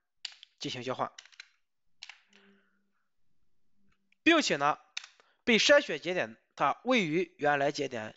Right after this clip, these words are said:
G 的位置，被筛选节点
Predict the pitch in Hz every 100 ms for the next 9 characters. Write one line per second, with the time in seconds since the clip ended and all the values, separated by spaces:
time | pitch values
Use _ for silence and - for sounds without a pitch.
0 | _ - 214 143 170 - - _ _ _
1 | _ _ _ _ _ _ - _ - -
2 | - _ - - - - _ _ _ -
3 | - - - - - - - - - 196
4 | - 254 202 135 - 139 131 104